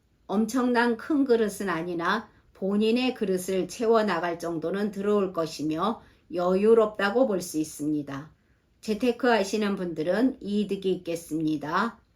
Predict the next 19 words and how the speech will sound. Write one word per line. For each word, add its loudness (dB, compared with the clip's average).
그동안 0
투자했던 0
것에서 -2
이익을 4
얻게 0
되며 -2
부동산 2
등의 -2
매매에서도 -2
시간은 2
걸리겠으나 -2
이루어지게 -2
될 -4
것입니다. -6
그러나 4
서류 2
등을 -2
꼼꼼히 0
살피시고 -4